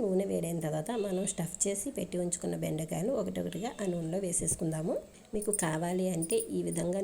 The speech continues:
నూనెలో వేయకుండా కూడా డైరెక్ట్గా మనం స్టఫ్ చేసుకున్న బెండకాయలను కూడా తినేసేయచ్చు. అలా అయినా కూడా టేస్టీగానే ఉంటాయి. నేనైతే ఒక స్పూన్ ఆయిల్ వేసుకుని దాన్ని అటు ఇటు ఒక్కసారి తిప్పుకుంటే సరిపోతుందండి. ఎక్కువసేపు కూడా ఫ్రై అవ్వనవసరం ఉండదు. already మనకి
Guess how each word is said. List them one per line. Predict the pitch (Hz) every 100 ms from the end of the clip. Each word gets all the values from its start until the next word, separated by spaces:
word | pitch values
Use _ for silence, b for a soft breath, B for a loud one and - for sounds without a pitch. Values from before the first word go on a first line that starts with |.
| 185
నూనెలో | 165 175 143
వేయకుండా | 165 165 165 170 165 -
కూడా | 220 196
డైరెక్ట్గా | 170 165 160 185 180
మనం | 180 185
స్టఫ్ | - 202 -
చేసుకున్న | 175 - 175 165
బెండకాయలను | 165 160 160 160 165 170
కూడా | 190 -
తినేసేయచ్చు. | 165 165 160 156 151 - 554 - - - - -
అలా | 190 170 165
అయినా | 170 190 -
కూడా | 180 175
టేస్టీగానే | 190 175 170 170 170
ఉంటాయి. | 160 180 277
నేనైతే | 240 175 170 226
ఒక | 214 -
స్పూన్ | 180 170
ఆయిల్ | 160 160 165
వేసుకుని | 165 - 170 277 -
దాన్ని | 208 202 339 - -
అటు | - 185
ఇటు | 175 180 180 B B B 165
ఒక్కసారి | - 226 202 190 202
తిప్పుకుంటే | 190 - 180 190
సరిపోతుందండి. | 175 175 170 175 175 214 185
ఎక్కువసేపు | - 196 185 180 180
కూడా | 180
ఫ్రై | 175 165 170
అవ్వనవసరం | 175 175 - 165
ఉండదు. | 175 196
already | 175 180 185
మనకి | 175 180 254